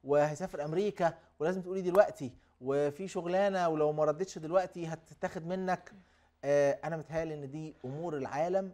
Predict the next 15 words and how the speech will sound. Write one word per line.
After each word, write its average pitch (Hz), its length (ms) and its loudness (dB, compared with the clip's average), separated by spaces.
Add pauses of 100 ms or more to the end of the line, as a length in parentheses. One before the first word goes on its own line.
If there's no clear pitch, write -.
(120)
أمور 143 240 -10
إبليس 143 460 -10
اللي 127 100 -8
بتخليني 165 640 -10 (300)
دايمًا 220 520 2 (540)
ب-، 120 100 -12
يعني 123 500 -4
دي 165 100 -6
طرق 196 280 0
إبليس 165 300 -8
اللي 139 100 -12
بتخليني 151 400 -10
أقع 131 220 -8
في - 120 -20
الغلط. 76 400 -20